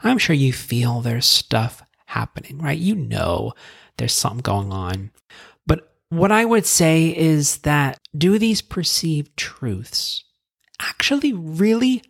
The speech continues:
matter to your soul essence? How do you really want to feel? Because we all have a choice. And that's the beauty of being in this earth school.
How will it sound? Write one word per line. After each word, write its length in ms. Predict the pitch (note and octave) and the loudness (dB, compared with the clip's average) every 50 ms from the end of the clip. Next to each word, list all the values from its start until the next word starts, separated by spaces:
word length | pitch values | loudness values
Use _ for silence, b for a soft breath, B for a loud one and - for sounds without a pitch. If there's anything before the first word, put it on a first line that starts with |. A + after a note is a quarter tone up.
| _ _ _ | _ _ _
matter 420 | C3+ D3 E3+ F3+ F#3+ G3+ G3+ G3+ F#3+ | -4 0 2 2 2 2 0 -2 -2
to 160 | - - E3 | 0 -2 -2
your 180 | D#3+ D#3 D#3 | 0 -2 -2
soul 720 | D3 - - - - - D#3+ D#3 D3+ D3 C#3+ - - _ _ _ | -2 0 0 0 2 2 2 2 2 0 -2 -4 -8 _ _ _
essence? 680 | - A#2+ - - - A2+ - - - - - - - _ _ _ _ _ _ _ | -4 -2 -2 -2 -4 -4 -6 -8 -10 -8 -8 -8 -8 _ _ _ _ _ _ _
How 260 | - - G3 A3+ C4+ | -2 0 2 2 2
do 100 | C4+ C4 | 2 2
you 380 | B3+ A3 F#3 E3+ F3+ G3 G#3 G3+ | 0 0 0 2 2 2 2 0
really 560 | F#3 E3 D#3 D#3+ E3 E3 D#3+ E3 E3 D#3 - _ _ _ _ _ _ _ _ | -2 -4 0 2 2 2 2 2 0 -2 -6 _ _ _ _ _ _ _ _
want 280 | C3 B2 B2 B2+ - _ _ _ | -4 -4 -4 -4 -8 _ _ _
to 160 | - - B2+ | -12 -12 -12
feel? 560 | - - - G2 G#2 G#2+ E2 - - _ _ _ _ _ _ _ _ _ _ _ _ _ _ _ - - _ | -12 -14 -14 -10 -8 -8 -10 -10 -14 _ _ _ _ _ _ _ _ _ _ _ _ _ _ _ -20 -18 _
Because 580 | - - - - E3+ E3+ E3+ E3 D#3+ D3+ - - _ _ _ _ _ _ | -18 -14 -8 -4 -2 -2 0 -2 -2 -4 -6 -12 _ _ _ _ _ _
we 140 | - A3 A3 - _ | -8 -8 -8 -8 _
all 560 | - - F3+ G3 G#3+ A#3 B3 C4+ D4 B3+ - _ _ _ _ | -4 0 2 4 4 4 4 2 0 -4 -10 _ _ _ _
have 220 | - F#3+ G3 G3 | -4 -4 -2 -2
a 60 | A3 A3+ | -2 -2
choice. 880 | - - - - F#3 F#3 G#3 C#4 D#4 F#3+ A#2 - - - - - - - B B B B B B B B B B B - | -2 -4 -4 -2 -2 -4 -2 -4 -4 -6 -6 -6 -4 -4 -4 -4 -6 -8 B B B B B B B B B B B -2
And 100 | F#3 G3 | 0 2
that's 240 | G3+ A3 G3+ - | 2 2 0 0
the 80 | - C#4 | -2 -2
beauty 640 | A#3 - F3 D#3+ F3 G#3 B3 B3+ B3+ A#3 G#3 F#3+ | -2 -2 0 2 4 4 4 4 4 4 4 2
of 340 | - - E3 F3+ F3 F3 F3 | 2 2 2 2 2 0 0
being 380 | - E3+ F3+ G3 G#3+ A3 G#3 F#3+ | 2 2 4 4 4 4 4 2
in 180 | F#3 F3 F3 | 2 2 2
this 560 | F3 E3+ E3 E3+ E3+ E3 - - - - - - _ _ _ _ _ - _ _ _ - | 0 0 0 0 0 -2 -4 -4 -4 -4 -6 -10 _ _ _ _ _ -20 _ _ _ 0
earth 320 | E3 G3 G3+ - - - _ _ _ _ | 2 2 0 -2 -6 -16 _ _ _ _
school. 1000 | - - - - - - - - - - E3+ F#3+ A3 A3 D#3+ - - - - _ | -4 -2 0 0 0 -2 -6 -12 -10 -6 -2 0 0 0 0 -2 -6 -12 -18 _